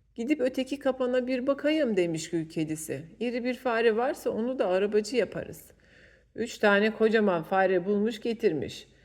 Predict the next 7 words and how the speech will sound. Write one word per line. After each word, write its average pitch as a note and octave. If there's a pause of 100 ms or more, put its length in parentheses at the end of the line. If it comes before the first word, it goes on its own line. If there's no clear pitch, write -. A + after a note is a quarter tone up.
(160)
Süt -
anne F#3
farelerin G3+
en B3
pos A3 (100)
bıyıklısını D#3+
seçmiş. -